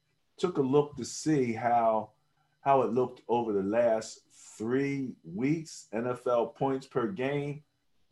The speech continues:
Buffalo is in first place over the last three weeks. You ready for this?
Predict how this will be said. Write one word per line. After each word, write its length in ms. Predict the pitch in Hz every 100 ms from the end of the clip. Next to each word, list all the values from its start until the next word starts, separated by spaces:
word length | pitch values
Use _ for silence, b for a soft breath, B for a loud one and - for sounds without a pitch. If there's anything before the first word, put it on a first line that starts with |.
| _
Buffalo 720 | 156 208 - 165 107 - - - - _ _ _ _ -
is 220 | 120 123
in 120 | 113
first 520 | 110 - 180 175 -
place 640 | 185 180 110 76 - - - _ _ _ _ _
over 200 | 120 131
the 100 | 117
last 440 | 117 147 156 156 -
three 220 | 143 143
weeks. 580 | 127 143 110 87 - - _ _ _ _ _ -
You 160 | 131
ready 180 | 175 185
for 160 | - 196
this? 440 | 202 202 - -